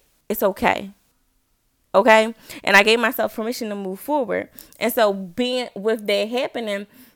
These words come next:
then I was able to see more clearly. And then I was able to get revelation about, okay, this is what I should be talking about next. And so that's how I got the topic of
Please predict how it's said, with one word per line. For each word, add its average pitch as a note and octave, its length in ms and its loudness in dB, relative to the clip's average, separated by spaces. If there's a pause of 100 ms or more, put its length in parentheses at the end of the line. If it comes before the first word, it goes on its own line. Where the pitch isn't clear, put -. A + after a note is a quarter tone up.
then C4 340 2
I A3 140 4
was G#3+ 180 -2 (100)
able A#3 540 -4 (220)
to A3 360 -6 (180)
see C4 640 -4 (160)
more A3 260 0
clearly. A#3+ 500 -4
And G#3 220 -6
then C#4+ 240 0
I A#3 80 0
was A3+ 140 -2
able G#3+ 180 -2
to G#3+ 60 -6
get A3 140 -2
revelation A3 580 0
about, G#3 260 0
okay, A3 300 -4
this A#3+ 260 -4
is C#4 140 -8
what A#3 160 -4
I G#3+ 80 -4
should G#3+ 180 -8
be G#3 80 -10
talking G#3+ 300 -6
about F#3+ 260 -2
next. B3+ 260 -4 (280)
And A#3+ 100 -4
so A3 140 -2
that's C4+ 180 2
how B3 180 -2
I A3 140 0
got A3+ 300 -2
the G#3 100 -2
topic G3+ 420 -4
of G3 200 -4